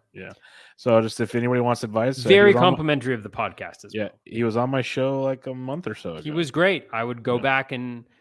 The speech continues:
Speaker 2: listen to that episode. He had very
Speaker 1: I,
Speaker 2: nice
Speaker 1: I,
Speaker 2: i-, things to
Speaker 1: yeah.
Speaker 2: say about you as well.
Speaker 1: I plan on having him on again. Uh, if I miss out on a top three third baseman, I'm taking Mondesi at p-, in the fourth or fifth round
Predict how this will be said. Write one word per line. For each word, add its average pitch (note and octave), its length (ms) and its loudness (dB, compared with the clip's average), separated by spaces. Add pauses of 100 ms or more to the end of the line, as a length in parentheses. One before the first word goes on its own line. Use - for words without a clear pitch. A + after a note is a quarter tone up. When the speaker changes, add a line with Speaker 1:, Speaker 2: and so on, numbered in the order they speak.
(180)
Speaker 2:
listen C3 320 -6
to C3 60 -4
that B2+ 180 0
episode. A2+ 480 -10
He A#2 80 -12
had A2+ 120 -8
very B2 180 -4
Speaker 1:
I, B2 140 -2
Speaker 2:
nice G#2+ 140 -4
Speaker 1:
I, C3+ 60 -6
Speaker 2:
i-, B2 100 -12
things B2 280 -8
to B2+ 60 -12
Speaker 1:
yeah. G#2 40 -10
Speaker 2:
say B2+ 160 -6
about F#2+ 240 -8
you F#2 100 -14
as F#2 120 -18
well. G#2 280 -18 (520)
Speaker 1:
I G2+ 120 -10
plan A#2 240 -6
on C3 80 -4
having A#2+ 240 -4
him A#2 100 -6
on A#2+ 140 -6
again. G#2+ 320 -10 (320)
Uh, A#2 240 8
if B2 160 4
I C3 80 6
miss D3+ 280 0
out C#3 220 2
on A#2+ 160 0
a G#2+ 60 0
top - 400 -4
three B2 500 -8
third A#2 340 -4
baseman, G2+ 380 -2
I'm G2 100 -6
taking G#2 300 -6
Mondesi G#2 580 -4
at F#2+ 120 -10
p-, - 160 -10
in G#2 80 -6
the G2+ 80 -8
fourth G2+ 280 -6
or A#2+ 60 -6
fifth A#2 220 -6
round G2 400 -8